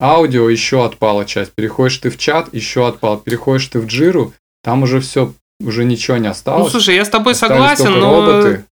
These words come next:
Speaker 2: но как бы не всем это нужно, э, во-первых. Да, то есть тебе легче, а кому-то не легче. То есть это кому-то вообще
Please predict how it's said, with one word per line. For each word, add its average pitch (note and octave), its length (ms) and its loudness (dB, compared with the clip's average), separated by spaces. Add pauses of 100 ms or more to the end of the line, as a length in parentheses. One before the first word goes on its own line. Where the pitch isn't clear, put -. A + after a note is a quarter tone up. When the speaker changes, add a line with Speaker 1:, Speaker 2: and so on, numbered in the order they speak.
(220)
Speaker 2:
но G3+ 280 0
как G3+ 260 -2
бы F#3+ 200 2
не G3+ 140 2
всем G#3 280 0
это G3 140 -4
нужно, E3 460 -6 (100)
э, - 180 -16 (100)
во-первых. B2+ 540 -12
Да, D#3+ 140 0
то D#3+ 100 -6
есть D3+ 100 -8
тебе G#3 320 0
легче, D#3+ 440 -2
а B2+ 120 -10
кому-то F3+ 380 -4
не D3 140 -2
легче. C#3 540 -8
То - 140 -10
есть D3 160 -8
это D3 280 -6
кому-то E3 340 -2
вообще C#3+ 160 -6